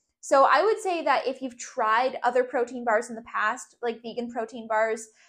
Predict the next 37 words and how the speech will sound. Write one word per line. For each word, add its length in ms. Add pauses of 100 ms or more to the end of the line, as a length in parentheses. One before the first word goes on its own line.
(180)
you're 100
kinda 360
used 260
to 80
that 240
proteiny 580
taste 520
now, 460 (240)
then 280
give 120
these 160
ones 140
a 60
try. 580 (300)
The 80
only 220
thing 140
is 80
they 120
can 260
be 100
a 80
little 140
bit 120
hard 240
to 40
find 480
if 160
you're 100
in 120
Canada. 800
I 80
believe 380
they 140
are 160
on 340 (140)
Amazon, 800